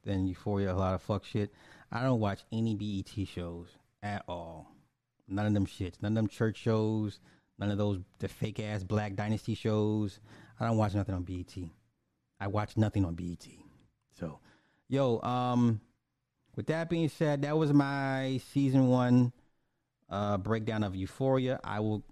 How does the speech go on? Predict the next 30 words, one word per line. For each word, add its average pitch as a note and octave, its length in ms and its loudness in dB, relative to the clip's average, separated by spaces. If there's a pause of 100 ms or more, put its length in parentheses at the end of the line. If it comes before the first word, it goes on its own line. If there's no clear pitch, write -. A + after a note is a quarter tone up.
(180)
start A2 340 0
tonight G#2 520 -2
on G2 140 -2
season G2 460 -2
two, E3 440 0 (500)
and, G2+ 400 -2
um, G2+ 440 0 (140)
either G#2+ 300 -4
I'll G#2 160 -2
probably G#2 280 -2
do, G#2 160 -4
like, G2 200 -2
a F2+ 60 -6
mid, G#2+ 420 -4 (600)
a F#2+ 80 -8
midway A2 500 -2
breakdown, A#2 640 0
half A2 320 -2
point, C3 380 2 (120)
and G2 160 -4
then G#2+ 180 -2 (360)
follow G#2+ 280 -2
up G#2+ 120 -4
the G2 160 -4 (420)
seasons G2+ 280 -4
five G2 300 -4
through F#2+ 180 -6
nine, A#2 500 0
I C#3+ 80 0
believe. E3+ 460 -2